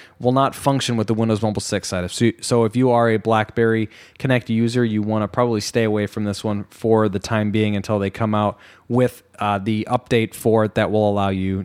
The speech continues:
to use that on Windows Mobile six. On to the questions and comments here. First is a comment, actually kind of a question and comment from Josh. He says, "What can you tell us about the Samsung S sixty phones? Are they out? This is actually more of a vent than anything. What the heck is Palm doing? I had a si-,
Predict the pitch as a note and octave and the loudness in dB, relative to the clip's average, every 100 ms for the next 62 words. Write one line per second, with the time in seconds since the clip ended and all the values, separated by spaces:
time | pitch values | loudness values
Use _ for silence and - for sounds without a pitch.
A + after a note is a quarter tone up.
0 | - - G2+ F#2 F2+ F#2+ - G2 - F2+ | -4 0 2 0 -2 -2 0 0 0 -2
1 | F2+ F2+ F2+ - E2+ F#2 A#2+ - - - | -2 -2 -4 -4 -6 0 -2 -2 -10 -18
2 | _ _ _ D#3+ D#3 D#3 C#3+ D#3 D3 D#3+ | _ _ _ 0 2 2 2 2 2 2
3 | C3+ B2+ D#3 D#3+ F3 E3 F#3 G#3 - G#3 | 2 0 2 2 2 2 2 0 0 -2
4 | - E3 D#3+ - D3 A#2+ - E3+ F3+ C#3 | 0 0 0 2 0 0 -2 2 2 2
5 | C#3 C#3 - B2 B2+ A2 - C#3+ C3 A#2+ | 2 0 0 0 0 0 0 0 0 0
6 | A#2+ A#2 A2 G2 F#2+ D2 G2 F#2 F#2 F#2 | 0 0 -2 -2 -2 -6 -6 -4 -2 -2
7 | - - - - _ D3+ C#3 - C3 A2 | -4 -12 -20 -20 _ -2 0 2 2 2
8 | A#2 G3+ B3 G#3+ E3 D#3+ E3+ D#3 D#3+ D#3 | 0 0 2 2 2 2 2 0 0 0
9 | - D3 D#3 - D#3+ C#3+ D3+ F#3+ - G3 | 0 2 2 2 0 0 0 0 0 -2
10 | - B2+ A2 G2+ E2+ C#2+ - - G#2+ G#2 | 0 -2 0 -4 -6 -10 -10 -2 0 0
11 | G2 C#3+ A#3 - - - - A#3 E3+ E3 | 2 0 0 -8 -20 -16 -6 -2 0 0
12 | - D3 C#3 C#3+ A#2 G#2 A#2+ B2+ - G2+ | 2 2 4 4 2 0 2 0 0 -2
13 | G#2+ G#2+ - F2+ E2+ F#2 D#3+ F3+ A2+ G#2 | 0 -2 -4 -6 -6 -2 -2 0 0 2
14 | D#3+ C3 - - C#3+ C#3+ A#2 A2 D#2+ G2 | 0 -2 -4 0 2 2 2 2 0 -2
15 | D3 F#3+ E3+ A#2 - | 2 2 2 0 0